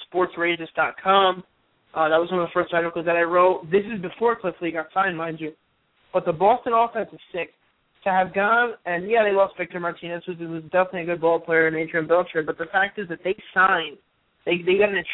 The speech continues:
trade, one, one of the best first basemen on the planet, in Adrian Gonzalez, Gold Gloves, solid hitter, power, everything, ton of, ton of R B Is,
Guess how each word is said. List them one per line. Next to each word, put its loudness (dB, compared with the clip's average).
trade, 2
one, -8
one -8
of -4
the -2
best -2
first -4
basemen -8
on -6
the -12
planet, 0
in -2
Adrian 2
Gonzalez, 4
Gold 0
Gloves, 2
solid 0
hitter, -2
power, 2
everything, -4
ton -2
of, -2
ton 4
of 6
R 6
B -2
Is, -6